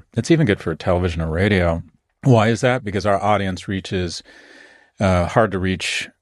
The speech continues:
um, demographics. Specifically on Prop G, we reach upper income young men, which, uh, are very difficult to reach and also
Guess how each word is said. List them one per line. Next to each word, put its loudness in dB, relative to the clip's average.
um, -6
demographics. 0
Specifically -2
on 0
Prop -2
G, -2
we -2
reach -2
upper 2
income 0
young 0
men, 2
which, -6
uh, 0
are 2
very 2
difficult -6
to -14
reach -6
and -4
also 0